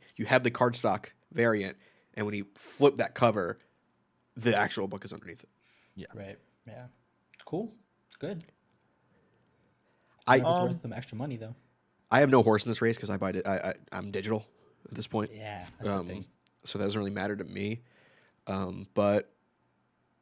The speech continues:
Speaker 1: I think more, more of my issue is, like, the way this forces certain comic shops to adjust their buying practices to accommodate,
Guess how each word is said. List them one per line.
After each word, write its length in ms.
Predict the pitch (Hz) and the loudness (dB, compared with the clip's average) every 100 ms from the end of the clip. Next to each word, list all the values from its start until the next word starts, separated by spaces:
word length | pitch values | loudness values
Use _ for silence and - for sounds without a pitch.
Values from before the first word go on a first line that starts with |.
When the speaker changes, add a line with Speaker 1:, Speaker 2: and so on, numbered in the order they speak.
| _ _ _ _ - | _ _ _ _ 2
Speaker 1:
I 40 | |
think 180 | 127 120 | 4 6
more, 240 | 120 - - _ _ _ _ - | 6 4 2 _ _ _ _ 2
more 220 | 127 123 | 6 8
of 60 | 113 | 6
my 80 | 107 | 2
issue 280 | 110 110 | 0 0
is, 120 | 101 104 | 0 0
like, 340 | 92 90 - _ _ _ _ _ _ _ _ - | -2 -4 -12 _ _ _ _ _ _ _ _ -4
the 100 | 120 | 2
way 140 | 110 | 4
this 140 | 104 104 | 4 0
forces 680 | - 104 - 104 104 - - 190 - _ _ _ - | 0 0 -2 -6 -4 -6 -8 -20 -20 _ _ _ -6
certain 240 | - 110 104 | 0 0 0
comic 280 | 110 101 | -6 -6
shops 280 | - 98 - | -2 -2 -2
to 260 | 101 87 - | -4 -6 -6
adjust 300 | 104 101 - | -2 -2 0
their 240 | 95 98 - _ _ _ _ _ _ _ _ _ _ _ _ _ _ _ _ - - | -4 -4 -8 _ _ _ _ _ _ _ _ _ _ _ _ _ _ _ _ -12 -4
buying 460 | 98 92 92 92 - _ _ _ | -4 -4 -6 -10 -20 _ _ _
practices 720 | - 92 - - - 104 - _ _ | -6 -6 -8 -10 -10 -12 -14 _ _
to 380 | - 92 - 110 _ _ _ _ _ _ _ _ 104 | -6 -6 -8 -14 _ _ _ _ _ _ _ _ -10
accommodate, 580 | - 101 98 95 - | -4 -2 -2 -6 -8